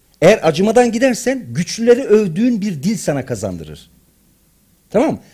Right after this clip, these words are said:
Mesela bir, mesela yetimin durumu mu iyidir, babalı olan bir çocuğun durumu mu? Bu belli olma-, hangisi daha iyidir bilemeyiz. Mesela zenginin durumu mu iyidir, fakirin? Bunu bilemeyiz. Bak, mesela şimdi rızık duası yapıyoruz, tamam mı? Ben söylüyorum mesela anne baba, diyorum ki,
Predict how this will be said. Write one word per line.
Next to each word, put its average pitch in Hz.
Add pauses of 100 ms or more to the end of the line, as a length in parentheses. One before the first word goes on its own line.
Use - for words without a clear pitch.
(100)
Mesela 220
bir, 277
mesela 160
yetimin 262
durumu 254
mu 214
iyidir, 214
babalı 233
olan 220
bir 202
çocuğun 190
durumu 139
mu? 90 (140)
Bu 208
belli 226
olma-, 196
hangisi 196
daha 202
iyidir 180
bilemeyiz. 143 (1600)
Mesela 226
zenginin 254
durumu 240
mu 220
iyidir, 226
fakirin? 175
Bunu 233
bilemeyiz. 170 (640)
Bak, - (200)
mesela 247
şimdi 233
rızık 214
duası 226
yapıyoruz, 143
tamam 247
mı? 92
Ben 208
söylüyorum 302
mesela 151
anne 151
baba, 131
diyorum 294
ki, -